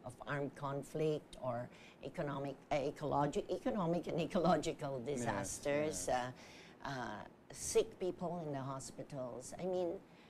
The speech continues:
Speaker 1: uh, arts has such a healing power as
Speaker 2: Mm-hmm,
Speaker 1: well.
Speaker 2: mm-hmm, mm-hmm.
Speaker 1: And, uh, it's, um,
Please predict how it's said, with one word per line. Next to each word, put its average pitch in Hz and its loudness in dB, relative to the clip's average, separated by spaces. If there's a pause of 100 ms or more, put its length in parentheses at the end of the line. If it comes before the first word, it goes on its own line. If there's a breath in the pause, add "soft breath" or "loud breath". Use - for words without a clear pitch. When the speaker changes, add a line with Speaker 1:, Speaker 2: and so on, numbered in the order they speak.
(160 loud breath)
Speaker 1:
uh, 139 -4 (420)
arts - 0 (260)
has 214 0
such - 0
a 165 -2
healing 175 6
power 123 0
as 120 -2
Speaker 2:
Mm-hmm, 123 2
Speaker 1:
well. 101 -4
Speaker 2:
mm-hmm, 123 -10
mm-hmm. 143 -2
Speaker 1:
And, 139 0
uh, 131 2 (580 loud breath)
it's, - 0
um, 143 6